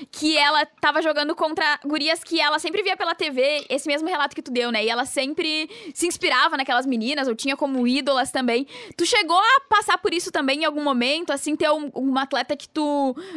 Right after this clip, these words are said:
ah, enfim, te idolatrava muito, né? E chegou a jogar contra,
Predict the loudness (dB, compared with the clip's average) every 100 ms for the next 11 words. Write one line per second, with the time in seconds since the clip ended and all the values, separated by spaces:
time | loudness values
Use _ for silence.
0 | -4 0 4 2 0 _ _ _ _ _
1 | -4 -2 0 0 -2 -4 -2 0 2 0
2 | 0 0 0 0 -2 -2 -2 0 0 0
3 | 2 2 2 2 2 0 2 4 6 4
4 | 0 0 2 4